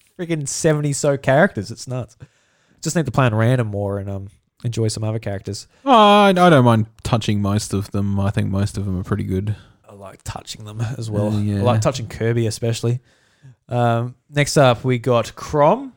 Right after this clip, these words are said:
Speaker 1: which is a character from Fire Emblem Awakening that a lot of people wanted.
Speaker 2: Yeah.
Speaker 1: It was funny, in the Wii,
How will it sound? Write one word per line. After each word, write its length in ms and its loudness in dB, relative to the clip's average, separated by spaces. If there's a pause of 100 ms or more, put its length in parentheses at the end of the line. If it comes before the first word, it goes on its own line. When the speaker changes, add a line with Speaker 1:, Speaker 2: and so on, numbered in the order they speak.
(100)
Speaker 1:
which 160 -8
is 120 -2
a 60 -2
character 300 0
from 160 -8
Fire 400 0
Emblem 400 -4
Awakening 580 -2
that 120 0
a 40 0
lot 140 2
of 60 -6
people 260 -4
wanted. 380 -2 (200)
Speaker 2:
Yeah. 160 0 (120)
Speaker 1:
It 80 6
was 100 4
funny, 280 2
in 120 0
the 80 2
Wii, 560 2